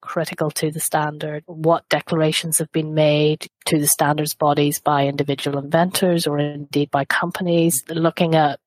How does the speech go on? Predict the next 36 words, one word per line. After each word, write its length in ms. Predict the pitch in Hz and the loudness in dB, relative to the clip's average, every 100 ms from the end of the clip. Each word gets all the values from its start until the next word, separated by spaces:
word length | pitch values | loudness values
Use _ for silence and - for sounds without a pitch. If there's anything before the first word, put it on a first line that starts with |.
| _ | _
are 140 | - 160 | -2 0
there 80 | 151 | 0
patents 360 | - 151 156 | -2 -2 -6
in 60 | 156 | -6
the 80 | 156 | -6
portfolio 720 | 156 143 - 160 160 160 151 | -6 -6 -2 2 4 4 2
that 300 | 151 143 - | 2 0 0
are 400 | 151 151 147 - - | 0 0 -2 -4 -6
undeclared 1000 | 165 175 165 - 180 165 165 165 165 - _ - _ _ - | -4 -2 -4 -2 2 2 2 0 -4 -14 _ -20 _ _ -14
through 300 | - 175 160 | -4 0 0
whatever 480 | 156 147 156 151 151 | 2 0 2 0 -2
reason 600 | 151 160 165 165 156 160 - | 2 2 2 0 -2 -8 -8
that 160 | - | -8
need 200 | 160 165 | 0 -2
to 80 | - | 0
be 140 | - 156 | -4 -4
declared. 680 | - - 156 151 151 151 - _ | -4 -2 0 2 0 -4 -12 _
We 140 | 151 | 0
look 240 | 151 147 - | 2 0 -4
to 120 | - | -10
create 400 | - 165 156 - | -4 0 0 0
the 80 | 156 | 0
list 500 | 151 156 - - - - | 2 2 2 -2 -8 0
of 300 | 160 160 175 - - | 2 2 -2 -12 -6
the 340 | 165 156 151 151 | -2 0 0 0
essential 420 | 151 165 156 - | 0 0 -2 -4
standards 720 | - - 175 170 170 170 170 - - | -2 0 2 2 2 0 0 0 -2
with 300 | - 160 156 - _ | -2 -2 -2 -8 _
the 640 | 151 151 151 151 147 147 - | -2 0 0 0 0 -2 -6
correlations 1000 | - 151 151 151 - 156 151 - - - _ - | -4 0 2 2 0 -2 -4 -2 -2 -4 _ -10
to 240 | - 151 | -6 -4
the 120 | 156 | -2
standards 460 | 147 - 156 156 151 | 0 2 0 0 -2
bodies, 440 | - 151 151 156 - | 0 2 2 0 0
the 80 | 147 | -4
specific 640 | - 160 - 143 - 151 | -4 -2 -2 -2 -6 -14